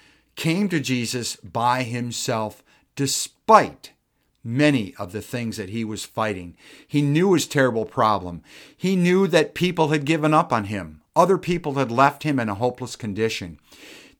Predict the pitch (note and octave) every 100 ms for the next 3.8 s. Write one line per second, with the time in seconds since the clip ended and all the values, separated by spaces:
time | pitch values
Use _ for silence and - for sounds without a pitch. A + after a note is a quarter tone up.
0 | _ _ _ C3+ C3+ C#3 D3+ D3+ - G3
1 | A3+ E3 C3 A#2+ - G#2 - A#2 A2+ G2+
2 | A2 G#2+ C#3+ D3 C3 - B2 C3+ C#3+ D3+
3 | G#3 B3+ A3 E3+ A#2 G2+ F2+